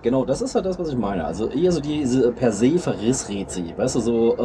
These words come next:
äh, nicht irgendwie dich auseinandersetzen und halt irgendwie auf eine konstruktive Art und Weise Kritik zu üben, sondern einfach nur einen Verriss runterschreiben, weißt du, so, "Bäh, alles scheiße",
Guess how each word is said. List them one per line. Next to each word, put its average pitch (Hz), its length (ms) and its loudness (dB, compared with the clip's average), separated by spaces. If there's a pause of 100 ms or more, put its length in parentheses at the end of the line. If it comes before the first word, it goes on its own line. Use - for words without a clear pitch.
(200)
äh, 117 60 2
nicht 165 260 0
irgendwie 165 240 0
dich 147 240 -6
auseinandersetzen 170 1000 0
und 131 240 4
halt 123 140 2
irgendwie 147 300 0
auf 123 160 0
eine 120 260 2 (460)
konstruktive 165 500 0
Art 131 160 2
und 113 120 0
Weise 123 200 2
Kritik - 340 -4
zu 101 100 -2
üben, 104 180 -2
sondern 117 240 0
einfach 233 160 2
nur 240 80 6
einen 226 100 2
Verriss 208 340 -2
runterschreiben, 87 460 -8
weißt 101 160 -6
du, 143 40 -4
so, 120 380 4
"Bäh, 190 640 4
alles 143 260 4
scheiße", 98 320 -4